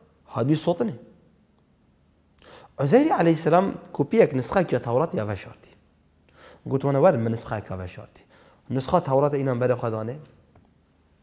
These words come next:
هەممی ئەو جهێ نویسینێ پێشکەک یەت عەردی، حەشەرایەکێ، هەممیە خواری و هێدی نائەت خواندنێ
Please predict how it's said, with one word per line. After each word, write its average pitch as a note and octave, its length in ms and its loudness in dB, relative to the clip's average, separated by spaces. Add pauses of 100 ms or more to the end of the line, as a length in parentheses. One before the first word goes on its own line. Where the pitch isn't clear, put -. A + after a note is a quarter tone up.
(300)
هەممی A2+ 480 -4 (680)
ئەو D#3+ 160 10
جهێ B2 220 0
نویسینێ B2 500 -2 (840)
پێشکەک - 520 0 (840)
یەت A#2 180 -2 (100)
عەردی، A2+ 360 0 (560)
حەشەرایەکێ، B2+ 640 0 (360)
هەممیە B2+ 400 0
خواری D3+ 260 0
و E3 100 -2
هێدی C3 220 -4 (460)
نائەت B2 280 0
خواندنێ D3 460 -2